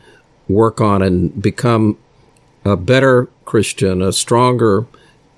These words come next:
believer, to s-, be a, a, a student of the Word of God. And so you, you have your own personal things, your own personal walk with the Lord, and your family. And then on top of that, your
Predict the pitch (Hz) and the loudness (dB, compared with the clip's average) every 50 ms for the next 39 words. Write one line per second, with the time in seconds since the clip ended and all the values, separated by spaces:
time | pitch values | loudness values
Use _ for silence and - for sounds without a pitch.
0 | _ - - 104 107 107 113 117 120 117 104 110 104 90 85 92 - - _ _ | _ -8 -4 -2 0 2 2 2 2 2 2 0 -2 -2 -2 -4 -6 -8 _ _
1 | _ - - 120 110 107 107 92 104 - _ _ _ _ _ _ _ _ _ _ | _ -6 -2 2 2 2 2 0 -2 -6 _ _ _ _ _ _ _ _ _ _
2 | _ _ _ _ _ _ - - - - - 98 123 120 117 110 110 107 - - | _ _ _ _ _ _ -6 -4 -4 -4 -2 0 0 2 2 2 0 -2 -4 -6
3 | - 98 95 95 - - _ - - 101 101 - - - - 151 151 160 160 156 | -4 -2 -2 -2 -4 -6 _ -4 -2 -2 0 0 -2 0 2 2 4 4 4 4
4 | 151 143 139 135 117 123 127 135 131 123 120 123 110 120 117 123 131 120 101 76 | 2 2 2 0 2 2 2 2 4 2 2 0 0 0 0 2 2 0 0 0
5 | 73 92 85 76 78 - - _ _ _ _ _ _ _ _ _ _ _ _ _ | 0 0 -2 -2 -2 -6 -10 _ _ _ _ _ _ _ _ _ _ _ _ _
6 | _ _ _ _ - - - 135 120 113 110 107 104 110 - - _ _ - 123 | _ _ _ _ -6 -4 0 0 2 2 2 2 0 0 -2 -4 _ _ -2 0
7 | 123 127 123 113 113 113 127 147 180 196 - - 131 117 107 - 110 101 95 - | 2 2 2 2 4 4 4 4 2 2 0 0 -2 -2 -2 -2 -2 -2 -2 -2
8 | - 104 101 98 95 90 90 95 95 98 104 104 123 143 170 175 - - - 139 | 0 0 0 0 0 -2 -2 -4 -2 -2 0 2 2 2 2 0 -2 -2 -2 -2
9 | 135 - - - 127 110 101 92 98 107 113 117 117 - - 110 101 - 104 101 | -2 -2 -2 -2 0 0 2 2 2 2 2 2 0 0 -2 -4 -2 0 0 0
10 | 101 98 95 98 92 90 104 _ _ - - - - - - _ _ _ _ _ | 2 2 2 2 0 -2 -4 _ _ -20 -20 -20 -20 -20 -20 _ _ _ _ _
11 | _ - 113 110 107 107 107 98 85 - - - 110 107 98 - - - 123 131 | _ -4 -2 0 0 0 0 -2 -2 -4 -2 0 2 2 0 0 -2 0 2 2
12 | 151 170 180 160 123 104 98 87 - - - 104 110 120 120 120 113 101 - - | 2 2 2 2 0 0 -2 -4 -4 -2 -2 0 0 2 2 2 0 -2 -2 -2
13 | 143 147 170 160 - 156 107 98 95 98 95 - _ _ - - - - - _ | 0 0 0 0 0 0 0 2 2 0 0 -2 _ _ -20 -20 -20 -20 -20 _
14 | _ _ _ _ - 113 110 110 113 - | _ _ _ _ -2 0 2 2 2 0